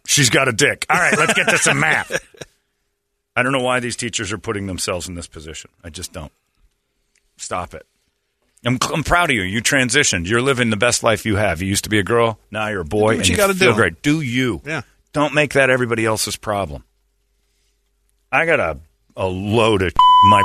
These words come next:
Speaker 1: brain I'm constantly floating around with and garbage in my life that I'm not bringing that into the party.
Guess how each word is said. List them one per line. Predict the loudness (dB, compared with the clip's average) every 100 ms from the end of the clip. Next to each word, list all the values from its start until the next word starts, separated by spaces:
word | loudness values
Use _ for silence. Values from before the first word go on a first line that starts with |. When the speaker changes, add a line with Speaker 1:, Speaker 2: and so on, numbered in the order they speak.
| 2
Speaker 1:
brain | 0 0 0
I'm | -2 -4
constantly | 0 0 0 -4 -6 -6
floating | -10 -14 -6 0 2 2
around | 0 0 0
with | -2 -2
and | -6 -8 -16 _ _ -20 -10
garbage | -2 0 2 0 0
in | 2
my | 4 4
life | 4 2 0
that | -4 -4 -10 -10
I'm | -2
not | 0 2
bringing | 2 2 2
that | 0
into | 2 2
the | 0
party. | 0 2 2 0